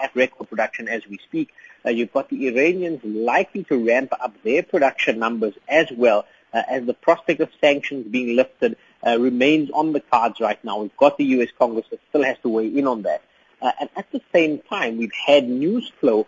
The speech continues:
of U S production becoming even more efficient. So we've got U S shale producers, uh, before the massive crash in oil prices, their break-even costs were around eighty dollars a barrel. Uh, that has shifted significantly lower. And now you're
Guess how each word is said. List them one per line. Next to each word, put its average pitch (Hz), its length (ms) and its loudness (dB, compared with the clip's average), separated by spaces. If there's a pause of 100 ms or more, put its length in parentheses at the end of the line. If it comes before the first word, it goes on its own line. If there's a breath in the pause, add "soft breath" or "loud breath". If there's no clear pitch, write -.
(260 soft breath)
of 139 200 4
U 143 240 4
S 202 100 2 (100)
production 135 440 0
becoming 123 480 -6
even 147 380 2
more 110 240 -4
efficient. - 440 -4
So 123 100 0
we've 131 160 -2
got 143 160 2
U - 160 4
S - 80 2
shale 185 360 2
producers, 117 640 0 (340 soft breath)
uh, - 80 0
before 190 400 4
the 240 80 4
massive 127 460 -2 (120)
crash 147 340 2
in 139 100 -4
oil 120 180 0
prices, 110 500 -6
their 170 160 0
break-even 135 680 0
costs - 340 -2
were 113 160 2
around 110 240 0 (100)
eighty 139 320 0
dollars 113 400 4 (340 soft breath)
a - 80 -2
barrel. 113 440 2 (240 soft breath)
Uh, 113 100 -4
that 143 220 2
has 226 180 -4
shifted - 520 -4
significantly 131 640 -2
lower. 120 420 4 (260 soft breath)
And 123 120 -4
now 139 160 4
you're 202 160 -2